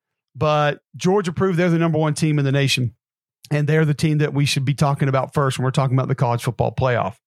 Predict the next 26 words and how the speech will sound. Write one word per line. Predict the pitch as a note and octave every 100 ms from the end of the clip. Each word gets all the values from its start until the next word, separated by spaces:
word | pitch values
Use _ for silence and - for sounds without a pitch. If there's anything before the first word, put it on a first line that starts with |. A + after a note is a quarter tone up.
| _ _ _ _ _ _ _ _ -
Finally, | G3+ A#3+ G3 D#3 D#3 _ _ _ _ _
that | - E3
takes | F#3+ F#3+ F#3+
us | -
to | G3+
a | F3
team | - F#3
that | F3
a | D#3+
lot | F3+
of | F#3+
folks | F#3 D3+
think | F#3+ E3
is |
out | F3+ A3+
of |
the | D#3+
college | D#3 C3 A#2+
football | B2+ B2 A#2
playoff, | C3+ B2
and | C#3
that's | D3
out | E3+ D3+
of, | C3+ -
that's | D3+
Alabama. | D#3+ C3+ C3+ D3+ C#3+